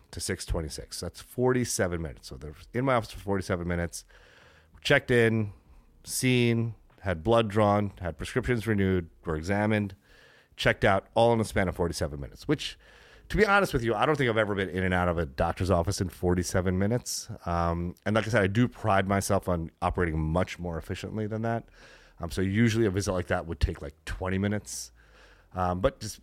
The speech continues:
like I said, because of the nature of the day, it just t-, took a little bit longer than usually. And most of, most of that was, obviously all of that was because I was running a little bit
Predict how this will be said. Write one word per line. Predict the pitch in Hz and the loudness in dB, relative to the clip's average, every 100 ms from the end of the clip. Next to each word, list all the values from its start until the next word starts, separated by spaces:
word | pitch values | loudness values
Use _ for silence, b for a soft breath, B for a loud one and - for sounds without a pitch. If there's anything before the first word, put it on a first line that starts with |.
| - | -2
like | 107 | 0
I | 104 | 0
said, | 107 85 | -2 -4
because | 85 98 | -2 -2
of | 90 | -2
the | 87 | -2
nature | 82 80 82 78 85 80 | -2 -2 -2 -4 -6 -6
of | 69 64 | -8 -10
the | |
day, | 78 110 85 78 78 85 - - | -2 0 0 -2 -6 -10 -20 -14
it | 78 | -14
just | - 85 - - | -8 -6 -6 -10
t-, | - | -8
took | - 87 | -4 -2
a | |
little | 87 80 | -2 -2
bit | 76 | -4
longer | 71 71 | -6 -6
than | 69 71 | -8 -8
usually. | 67 64 60 60 | -10 -10 -12 -10
And | |
most | 76 82 85 | -6 -6 -6
of, | 73 87 90 | -14 -10 2
most | 101 - | 2 2
of | |
that | 87 82 | -2 -2
was, | 92 | -2
obviously | 104 98 - | 0 0 2
all | 98 90 | 2 2
of | |
that | 76 71 | 0 -8
was | 67 | -12
because | 71 76 | -6 -6
I | |
was | 73 | -4
running | 73 76 | -4 -4
a | |
little | 69 | -4
bit | 65 | -8